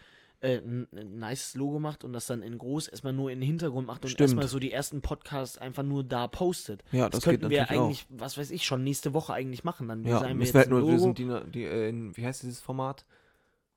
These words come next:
Speaker 2: Keine Ahnung. Auch halt dieses YouTube nicht, dass du halt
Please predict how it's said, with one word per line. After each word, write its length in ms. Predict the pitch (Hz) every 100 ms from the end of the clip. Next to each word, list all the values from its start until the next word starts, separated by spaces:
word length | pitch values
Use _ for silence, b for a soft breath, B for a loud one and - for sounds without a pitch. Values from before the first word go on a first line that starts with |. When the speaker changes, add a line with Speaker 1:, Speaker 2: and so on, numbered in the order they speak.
| _ _ _
Speaker 2:
Keine 180 | - 117
Ahnung. 360 | - 104 120 - _ _ _
Auch 100 | 110
halt 140 | 113
dieses 220 | 117 110 -
YouTube 220 | 131 117
nicht, 160 | 110
dass 120 | 127 110
du 80 |
halt 180 | 120 113